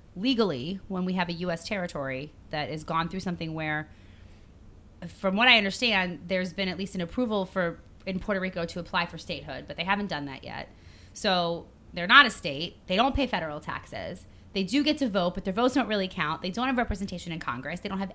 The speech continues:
any delegates in Congress that have voting power to advocate for them to have any help. So it's not just about talking about Puerto Rico specifically, but if we, not that we should, but have a broader conversation about,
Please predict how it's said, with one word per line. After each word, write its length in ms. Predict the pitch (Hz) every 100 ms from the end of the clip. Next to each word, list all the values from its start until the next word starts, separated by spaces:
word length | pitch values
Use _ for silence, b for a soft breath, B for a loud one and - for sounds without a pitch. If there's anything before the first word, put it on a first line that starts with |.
| -
any 240 | 220 254
delegates 460 | 233 202 196 190 190
in 80 |
Congress 380 | - 180 170 175
that 140 | - 165
have 160 | 175 165 156
voting 380 | 190 208 196
power 460 | 185 175 147 143 147
to 200 | - -
advocate 520 | 175 180 196 180 -
for 80 | 160
them 180 | 143 139
to 80 | 143
have 160 | 147
any 160 | 139 -
help. 340 | 117 - - - B B B B B
So 180 | - 262
it's 100 | 240
not 200 | 285 359
just 120 | 269
about 400 | 220 196 180 -
talking 340 | - 196 190 175
about 240 | 170 -
Puerto 160 | 185 175
Rico 220 | 170 170
specifically, 600 | 165 180 302 262 170 160
but 140 | 156
if 100 | 160
we, 240 | 165 156 156 b -
not 140 | -
that 80 | 156
we 80 | 147
should, 320 | - 147 - b b b
but 80 | 277
have 100 | 269
a 40 |
broader 280 | 240 302 415
conversation 540 | - 202 196 180 185
about, 360 | 170 170 165 -